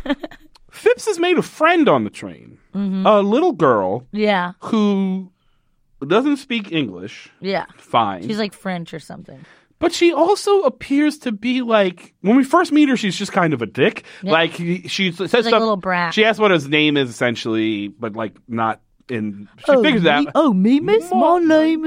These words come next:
Speaker 1: is
Speaker 2: is Phipps."
Speaker 1: Phipps." <laughs>
Speaker 2: And then she pulls his hat down over his eyes. And that's their meet
Speaker 1: Yeah.
Speaker 2: cute. And I'm like,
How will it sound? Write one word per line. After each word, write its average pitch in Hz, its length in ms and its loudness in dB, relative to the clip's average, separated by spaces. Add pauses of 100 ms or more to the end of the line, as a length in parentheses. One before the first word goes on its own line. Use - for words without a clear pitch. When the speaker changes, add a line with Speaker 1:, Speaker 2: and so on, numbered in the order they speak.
Speaker 1:
is 294 120 -8
Speaker 2:
is - 80 -20
Phipps." - 640 -4
Speaker 1:
Phipps." 277 340 2
<laughs> - 40 -2
Speaker 2:
And 262 160 2
then 262 120 2
she 330 580 2 (240)
pulls 330 260 2
his 247 140 -2
hat 233 280 0
down 277 240 4
over 294 260 2
his 277 120 0
eyes. 311 580 2 (380)
And 160 140 -6
that's 170 240 0
their 190 260 4
meet 202 120 0
Speaker 1:
Yeah. 196 260 4
Speaker 2:
cute. 247 220 4
And 202 100 -6
I'm 170 60 0
like, 160 160 0